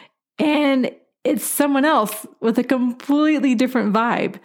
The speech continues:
And it's confusing and it completely destroys trust. This is why, by the way, I highly recommend booking discovery calls with people before you make a significant investment with them.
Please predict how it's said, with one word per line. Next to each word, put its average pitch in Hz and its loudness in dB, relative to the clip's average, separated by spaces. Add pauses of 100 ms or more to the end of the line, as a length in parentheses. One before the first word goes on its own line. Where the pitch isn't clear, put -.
(480)
And 247 0
it's 254 -2
confusing 262 0
and 208 0
it - -4
completely 240 0
destroys 196 0
trust. - -4 (600)
This 262 0
is 247 0
why, 165 2
by 175 0
the 180 0
way, 190 0 (240)
I 202 2
highly 175 2
recommend 165 0
booking 170 0
discovery 170 0
calls 165 0
with 196 -2
people 208 0
before 190 0
you 180 2
make 170 2
a 208 2
significant 170 -2
investment 175 -2
with 285 0
them. 370 0